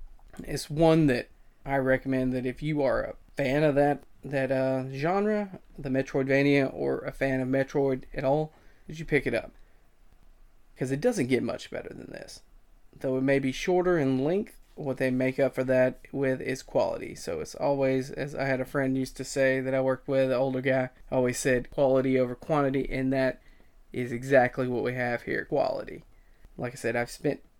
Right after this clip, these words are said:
a whole weekend going through the, this title, and I've still yet to finish it yet. Like I said, I, I don't feel like that I've only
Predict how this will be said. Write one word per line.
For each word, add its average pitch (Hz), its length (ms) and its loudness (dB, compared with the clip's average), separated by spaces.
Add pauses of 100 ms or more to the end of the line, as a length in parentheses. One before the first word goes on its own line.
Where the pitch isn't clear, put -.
(1120)
a - 20 -14
whole 185 340 2
weekend 135 440 2
going 127 220 2
through 131 180 -4
the, 127 120 -6 (440)
this 151 200 2
title, 139 460 4 (840)
and 139 240 0
I've 123 240 -2
still 196 480 4
yet 127 280 4
to 120 80 -6
finish 127 360 -2
it 127 80 -6
yet. 123 200 -2
Like 135 220 -6
I 131 40 -16
said, 123 220 -6
I, 135 200 0 (240)
I 143 60 -8
don't 135 340 0
feel 135 180 0
like 131 300 0
that 123 120 -2
I've 127 240 -2
only 143 600 0